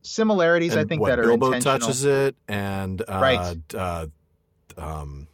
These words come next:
Speaker 1: What is
Speaker 2: who
Speaker 1: it? He
Speaker 2: else?
Speaker 1: hands it to
Speaker 2: He hands it to
Speaker 1: this
Speaker 2: Bard, right?
Speaker 1: Yeah,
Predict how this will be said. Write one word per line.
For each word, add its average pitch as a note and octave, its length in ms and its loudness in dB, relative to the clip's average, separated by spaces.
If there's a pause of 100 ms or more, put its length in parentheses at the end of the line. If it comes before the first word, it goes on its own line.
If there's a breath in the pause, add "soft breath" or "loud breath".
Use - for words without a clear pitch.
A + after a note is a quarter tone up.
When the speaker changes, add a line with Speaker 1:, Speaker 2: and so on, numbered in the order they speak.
(180)
Speaker 1:
What D4+ 120 -2
is C#3 60 -4
Speaker 2:
who B2 120 2
Speaker 1:
it? G#2 60 0
He G2 60 0
Speaker 2:
else? C3 80 -2
Speaker 1:
hands C3+ 220 -2
it C3 120 -12
to F2+ 380 -4 (240)
Speaker 2:
He D#3 180 -2
hands D3 240 0
it A2+ 100 -8
to A2+ 100 0
Speaker 1:
this G#2+ 100 0
Speaker 2:
Bard, G#2 560 0 (180)
right? G2 320 -4 (140)
Speaker 1:
Yeah, A2 300 0